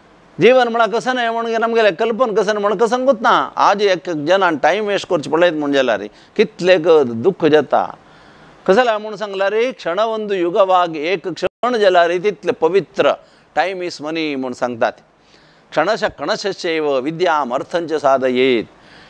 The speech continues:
क्षण आनी कण एजुकेशन म्हणस, ज्ञान मेळचें, विद्य मेळचें, क्षणशः एक एक सेकंड लागता डेव्हलप कोन्न तासूं का,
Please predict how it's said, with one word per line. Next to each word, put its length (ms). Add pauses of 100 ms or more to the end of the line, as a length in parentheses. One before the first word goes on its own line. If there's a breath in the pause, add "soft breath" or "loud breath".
(260 loud breath)
क्षण 320
आनी 600
कण 280 (1400 soft breath)
एजुकेशन 600
म्हणस, 340 (400)
ज्ञान 340
मेळचें, 420
विद्य 280
मेळचें, 420
क्षणशः 880
एक 180
एक 100
सेकंड 340
लागता 320
डेव्हलप 380
कोन्न 220
तासूं 300
का, 160